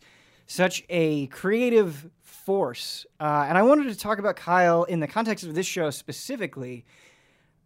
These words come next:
I really love doing Frame Trap, but I don't think I would love doing it if it was, if it wasn't for Kyle. I think, um, not, not in a bad way at all, not in an aggressive way, but I do feel like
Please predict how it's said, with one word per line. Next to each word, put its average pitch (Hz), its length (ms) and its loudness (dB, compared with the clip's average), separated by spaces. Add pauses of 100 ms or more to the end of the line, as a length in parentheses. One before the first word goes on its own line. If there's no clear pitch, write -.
(200)
I 226 220 8
really 240 460 2
love 175 280 4
doing 165 260 4
Frame 175 280 -2
Trap, 143 260 -4
but 151 100 -2
I 170 60 4
don't 254 180 2
think 254 360 -2
I 214 100 4
would 185 140 4
love 160 420 2
doing 185 380 2
it 139 240 -4 (120)
if 160 200 -4
it 165 120 -8
was, 156 580 -2 (120)
if 160 100 -6
it 170 60 -6
wasn't 175 240 0
for 156 80 -12
Kyle. 123 400 -14 (100)
I 156 80 -6
think, 165 360 -4 (580)
um, 147 520 2 (120)
not, 254 260 4
not 269 240 4
in 254 120 6
a 170 120 6
bad 175 440 2
way 196 240 2
at 156 40 4
all, 160 280 6
not 170 220 2
in 180 180 2
an 151 100 0
aggressive 147 600 -2
way, 143 480 0 (720)
but 165 180 6
I 170 100 6
do 220 180 -2
feel 208 360 2
like 170 460 2